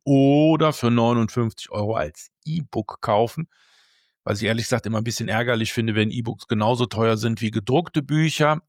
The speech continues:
Und was ich auch hier nicht müde werde zu kritisieren, es gibt kein Bundle-Angebot.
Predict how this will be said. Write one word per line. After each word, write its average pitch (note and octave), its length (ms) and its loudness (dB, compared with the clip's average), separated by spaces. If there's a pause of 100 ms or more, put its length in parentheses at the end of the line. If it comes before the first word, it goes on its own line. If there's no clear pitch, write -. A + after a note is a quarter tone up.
(120)
Und F3+ 600 2 (100)
was A#2 440 -2
ich - 260 -10
auch A2+ 220 0
hier C3+ 260 -2
nicht B2 300 -4
müde C3 320 -2
werde A#2+ 240 2
zu A#2+ 160 -6
kritisieren, A#2 840 -2
es A2+ 340 -6 (120)
gibt - 340 -6
kein G#2+ 420 -6
Bundle-Angebot. A#2 1000 -2